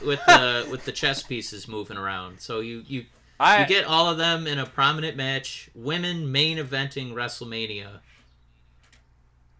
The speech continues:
Speaker 1: I, I'm not, I'm not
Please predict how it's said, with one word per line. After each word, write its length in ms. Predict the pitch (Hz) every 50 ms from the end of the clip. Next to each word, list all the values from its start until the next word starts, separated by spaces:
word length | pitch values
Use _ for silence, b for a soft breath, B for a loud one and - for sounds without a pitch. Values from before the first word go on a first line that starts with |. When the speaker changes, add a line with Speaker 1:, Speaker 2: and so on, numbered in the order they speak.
| _ _ _ _ _ _ _ _ _ _ _ _ -
Speaker 1:
I, 80 | - - - _ _ _ _ _ _ _ _ _ _ _ _ -
I'm 140 | 143 170 180
not, 200 | 180 180 175 - - -
I'm 160 | 147 151 170
not 240 | 175 180 175 170 -